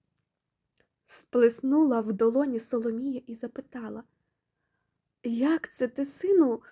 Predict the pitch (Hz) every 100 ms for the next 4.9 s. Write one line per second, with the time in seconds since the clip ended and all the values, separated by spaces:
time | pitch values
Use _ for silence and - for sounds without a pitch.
0 | _ _ - 196 196 233 269 330 330 262
1 | 262 277 302 - 262 294 320 269 214 214
2 | 247 - _ _ _ _ _ _ _ _
3 | _ _ _ - 359 - - _ 233 240
4 | 220 208 226 226 254 254 220 214